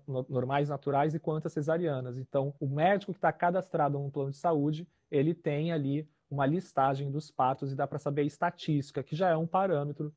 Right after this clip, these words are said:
interessante, né? Aí o cara fala, "Não, eu, eu só, eu faço, sou defensor do parto humanizado, né? Nada." Aí você vai lá, o cara tem noventa e cinco por cento de cesariana, <laughs> tipo, sabe?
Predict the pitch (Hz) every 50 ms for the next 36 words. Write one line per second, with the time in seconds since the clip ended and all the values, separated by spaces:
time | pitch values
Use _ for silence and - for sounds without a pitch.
0 | _ 143 135 - 143 143 170 180 - - 147 127 120 120 - - 120 120 127 143
1 | 151 - 139 131 - - 156 143 175 170 180 208 240 226 165 143 127 131 - -
2 | 147 135 151 - - 147 135 131 - _ _ - - 175 180 175 - - - -
3 | 131 - - 151 185 - - - - - 135 160 196 226 220 165 - _ - 139
4 | - 170 156 139 - - 185 220 208 180 170 - 180 175 - 175 170 170 170 165
5 | 139 139 139 147 170 180 170 151 131 131 120 120 120 131 151 156 147 143 147 156
6 | 175 180 165 160 151 - 160 160 160 156 160 170 175 - 175 165 160 180 165 151
7 | 147 139 160 165 165 156 147 - 160 151 147 - - - 139 - 156 143 - 139
8 | 135 - 147 135 139 143 127 131 127 131 143 160 165 - - - - - 131 127
9 | - 151 147 151